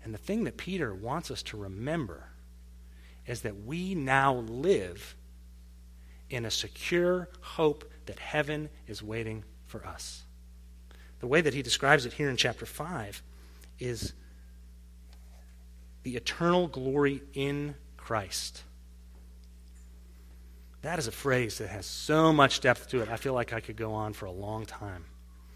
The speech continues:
But I want to pull out a couple of ideas from this, having this eternal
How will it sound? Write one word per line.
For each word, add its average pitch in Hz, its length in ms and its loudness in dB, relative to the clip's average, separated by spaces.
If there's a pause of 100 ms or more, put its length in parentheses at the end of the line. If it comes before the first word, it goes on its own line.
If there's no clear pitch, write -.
(340)
But 113 100 -2
I 131 60 2
want 165 140 4
to - 160 0
pull 175 140 2
out 151 100 6
a 117 40 -2
couple 196 520 0
of 156 80 4
ideas 127 600 4
from 113 220 -4
this, 107 160 -6 (160)
having 135 300 -4
this 104 200 -8
eternal 170 680 2